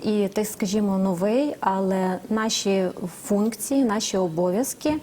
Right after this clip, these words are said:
е, ми фактично, е,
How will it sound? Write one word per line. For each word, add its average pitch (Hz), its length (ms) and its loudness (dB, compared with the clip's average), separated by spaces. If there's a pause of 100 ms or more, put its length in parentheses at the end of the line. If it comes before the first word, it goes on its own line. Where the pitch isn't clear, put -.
(440)
е, 190 260 2
ми 220 200 2
фактично, 214 1000 -2
е, 190 280 2